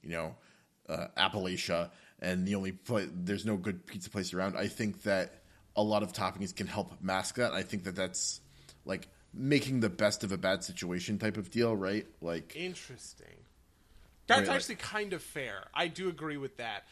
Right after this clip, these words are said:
Speaker 2: Mostly as a, like, harm reduction principle, right? Like,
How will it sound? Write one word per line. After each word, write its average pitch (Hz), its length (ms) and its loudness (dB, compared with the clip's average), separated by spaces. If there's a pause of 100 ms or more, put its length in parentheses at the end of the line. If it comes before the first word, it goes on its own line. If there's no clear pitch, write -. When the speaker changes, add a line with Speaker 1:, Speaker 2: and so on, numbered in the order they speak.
(180)
Speaker 2:
Mostly 302 500 4
as 202 220 4
a, 190 140 0
like, 160 440 0 (380)
harm 170 720 0
reduction 127 800 -6
principle, 110 720 -12
right? 139 200 -4
Like, 139 140 -10